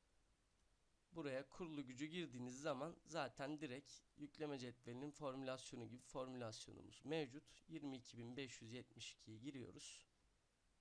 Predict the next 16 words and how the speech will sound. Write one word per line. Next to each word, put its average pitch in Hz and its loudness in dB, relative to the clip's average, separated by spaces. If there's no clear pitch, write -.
Ve 160 8
on 180 12
bin 160 8
altı 160 8
yüz 160 0
yirmi 165 6
dokuz 110 -4
watt - 0
talep 156 0
gücüm 117 -2
geldi. 139 -4
Aşağıda 143 2
hesaplamalarım 127 0
buna 170 4
göre 110 0
olacak. 120 -4